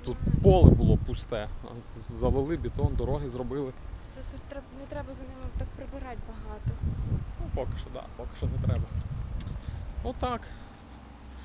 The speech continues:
Speaker 1: А, тому будемо закінчувати це відео. Показали вам будиночки в новому крутому райончику, які починаються з триста п'ятдесяти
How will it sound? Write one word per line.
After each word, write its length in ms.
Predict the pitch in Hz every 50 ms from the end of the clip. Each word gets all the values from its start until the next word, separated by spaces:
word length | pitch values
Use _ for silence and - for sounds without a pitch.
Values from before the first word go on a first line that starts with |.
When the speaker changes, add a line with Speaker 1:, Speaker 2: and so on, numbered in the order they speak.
| - - - - -
Speaker 1:
А, 300 | - 131 139 143 139 135 131 - - - - - 131
тому 140 | 147 156 151
будемо 340 | 147 160 143 147 147 147
закінчувати 680 | 135 139 165 - - 165 127 123 - - 113 107 - 156
це 140 | - -
відео. 360 | 160 180 240 269 254 247 226 196 - - - - - - - - - - - - - - - - - - - - - - - -
Показали 500 | 147 - - 151 131 143 139 127 120 117
вам 180 | 123 120 113 - - - - - - -
будиночки 840 | - - - - - - - 139 - - - - - - - 208 190 - - - - - - - - - - - - - - - - - - - - - - - - - - -
в 60 | -
новому 380 | 143 151 156 170 170 160 139 127
крутому 420 | - - - - 147 135 135 131
райончику, 580 | 131 127 - - - - - - - - - 202 - - - 143
які 260 | - - 135 - 202
починаються 840 | - - 151 - - 139 131 151 - - 175 170 - - - 139 127
з 280 | 113 113 135 170 196 - - - - - - - - - - - - - - - - - - - - - - - - - -
триста 380 | - - 147 170 175 - - 151
п'ятдесяти 680 | - - 131 117 117 117 - 123 117 - - 156 160